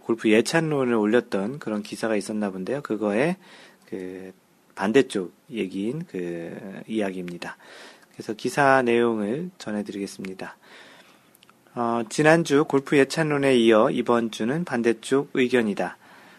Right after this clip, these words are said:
골프 반대론자들은 골프에 지나치게 빠져있는 골퍼를 보고 골프 중독자라고 표현하면서 제정신이 아닌 사람들로 치부한다. 골프가 주는 단점이나 약점에 대해 그 주장을 들어보고 반성하는 시간이다.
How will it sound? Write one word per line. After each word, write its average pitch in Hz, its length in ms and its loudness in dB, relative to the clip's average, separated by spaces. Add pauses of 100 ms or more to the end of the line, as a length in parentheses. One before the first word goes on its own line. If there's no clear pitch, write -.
(140)
골프 127 380 2
반대론자들은 120 1160 4
골프에 117 560 2
지나치게 123 600 0
빠져있는 131 600 2
골퍼를 113 420 0
보고 104 380 0 (140)
골프 113 440 0
중독자라고 107 1160 0
표현하면서 117 800 -2 (500)
제정신이 143 540 2
아닌 117 260 6
사람들로 135 500 0
치부한다. 120 640 -2 (540)
골프가 143 420 2
주는 139 220 0
단점이나 117 760 0 (180)
약점에 123 680 2
대해 110 360 2
그 120 200 2
주장을 113 480 0
들어보고 107 520 -4
반성하는 104 580 -6
시간이다. 123 560 -8